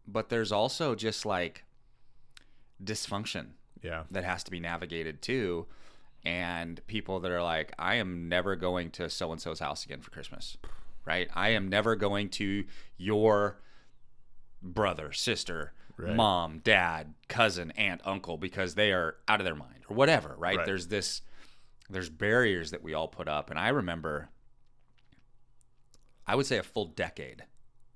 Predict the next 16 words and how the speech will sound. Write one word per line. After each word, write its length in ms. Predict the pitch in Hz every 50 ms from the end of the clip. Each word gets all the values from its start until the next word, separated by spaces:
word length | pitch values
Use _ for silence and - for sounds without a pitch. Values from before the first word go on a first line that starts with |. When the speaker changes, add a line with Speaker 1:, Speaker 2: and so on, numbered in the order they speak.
| - -
Speaker 1:
for 160 | - - 98
Holly 260 | 82 92 85 82 85
and 100 | 78 73
I, 260 | 71 69 69 - - - - _ _ _ _ _ - - - - - - - - _ - - - _ - - - - - - -
Christmas, 680 | - - 110 104 - - 107 110 107 101 - - -
Thanksgiving 800 | - - 92 90 90 - - - 92 90 87 87 85 85 80
was 640 | 76 80 82 82 80 78 76 - - - - - - -
the 120 | - 80
hardest 300 | - - 82 78 76 - -
part 120 | 80 73
of 60 | 73
the 80 | 71 69
year 200 | 64 - 58 - - - - _ - _ - - _ _ - - - _ - - - - - - _ -
Speaker 2:
Just 140 | - 90 -
Speaker 1:
because 380 | - - 87 87 82 82 82
Speaker 2:
stressful. 580 | 78 78 82 82 82 - - - 71 71 71 -